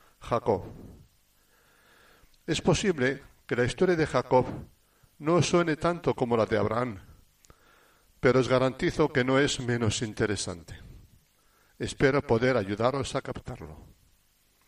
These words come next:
He titulado esta primera sesión sobre Jacob, una historia poco edificante y Dios en ella. Vamos allá.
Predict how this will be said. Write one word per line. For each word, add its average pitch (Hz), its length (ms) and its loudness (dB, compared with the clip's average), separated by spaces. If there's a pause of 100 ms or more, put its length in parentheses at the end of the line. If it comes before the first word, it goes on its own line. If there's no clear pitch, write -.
(640)
He 151 100 2
titulado 135 760 2
esta 147 300 0
primera 123 460 0
sesión 113 520 -4 (640)
sobre 110 360 0
Jacob, 139 420 0 (960)
una 160 240 2
historia 160 560 2
poco 160 240 4
edificante 139 880 -2 (460)
y 120 80 -6
Dios 147 600 -2 (220)
en 117 160 -4
ella. 82 320 -8 (1300)
Vamos 139 360 0
allá. 73 280 -10